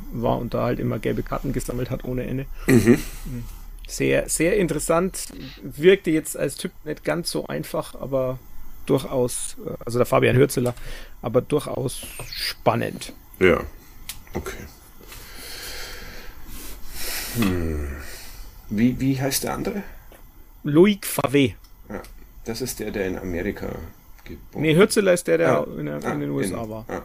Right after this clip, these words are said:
Speaker 2: okay.
Speaker 1: oder geboren ist.
Speaker 2: Ja, einer von beiden, sagte der Sky-Moderator zumindest. Darf man ja auch nicht immer alles glauben. Man
Speaker 1: Ja.
Speaker 2: merkt, dass wir jetzt ein bisschen beeindruckt sind von diesen neuerlichen Tonproblemen und die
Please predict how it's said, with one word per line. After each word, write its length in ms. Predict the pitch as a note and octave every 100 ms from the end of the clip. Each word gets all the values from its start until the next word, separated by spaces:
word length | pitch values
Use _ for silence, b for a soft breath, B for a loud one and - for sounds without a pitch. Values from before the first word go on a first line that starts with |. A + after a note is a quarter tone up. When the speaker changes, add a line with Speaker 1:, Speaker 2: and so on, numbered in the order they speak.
| -
Speaker 2:
okay. 120 | G2+
Speaker 1:
oder 100 | A#2+
geboren 340 | A#2 - B2
ist. 260 | B2+ A#2+ - -
Speaker 2:
Ja, 140 | F#2 - - -
einer 220 | - E2+
von 140 | -
beiden, 300 | - - D2+ - -
sagte 360 | - G#2+ - G2
der 120 | D#2+
Sky-Moderator 1120 | - - - - - - - - - - -
zumindest. 500 | - - D2 - - B B B -
Darf 200 | - -
man 160 | B2+
ja 140 | A2 -
auch 140 | A#2
nicht 180 | C#3+ A#2
immer 240 | B2 G2
alles 400 | - A#2+ G2+ -
glauben. 320 | - D#2+ G#2 A#2 B B B B - -
Man 460 | - - - G#2
Speaker 1:
Ja. 80 | F#2
Speaker 2:
merkt, 300 | B2+ A2 -
dass 180 | D3 C3
wir 60 | C3
jetzt 140 | -
ein 80 | A2+
bisschen 260 | C3+ D#3+ A2+
beeindruckt 460 | A2 G#2 B2+ G2+
sind 180 | - F#2
von 160 | G#2+ G2
diesen 300 | F#2+ F2+ F2
neuerlichen 520 | E2+ G#2+ G2 G2+ E2
Tonproblemen 960 | - A2+ C3 - G2 F2+ E2+ F2+ D#2+
und 160 | G1+ F2+ - - - B B B B B B
die 40 | B